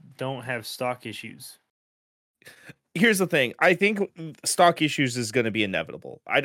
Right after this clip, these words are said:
Speaker 2: I think there's no way getting around that. I think that's gonna happen with any console release moving forward. There's too many scalpers out there. There's too many people clamoring for the next piece of hardware.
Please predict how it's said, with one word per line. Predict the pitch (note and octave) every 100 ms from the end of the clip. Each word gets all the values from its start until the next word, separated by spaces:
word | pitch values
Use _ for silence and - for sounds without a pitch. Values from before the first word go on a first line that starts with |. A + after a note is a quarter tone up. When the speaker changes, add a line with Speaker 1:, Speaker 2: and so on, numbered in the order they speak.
| C3+
Speaker 2:
I | D#3
think | E3 E3+
there's | D#3 B2+
no | C3 B2+
way | A#2+ A#2
getting | G#2+ G2+
around | F#2+ F2 E2
that. | D#2 - - _ _ _ -
I | B2
think | D#3 D#3
that's | C#3 -
gonna | C#3+
happen | A#2 B2 - A#2
with | A2 -
any | B2 B2+ A#2
console | - G#2+ G2+ G#2+ G2+
release | G#2 G2 F#2+ -
moving | F#2+ F#2 F#2
forward. | - F2 E2+ E2+ - _ _ _
There's | A#2+ A2 -
too | F3
many | E3 D#3 D3
scalpers | - B2 A#2+ - A#2+ A#2+
out | A2+ A2+
there. | A#2+ A#2+
There's | A2 G#2
too | - C3+
many | C3+ B2+
people | - B2+ A#2+
clamoring | - A2 G#2 G#2 G#2
for | G2+ G#2
the |
next | G2+ F#2+ -
piece | - G2 G#2+
of | -
hardware. | F#2+ F#2 F2 F2+ F2+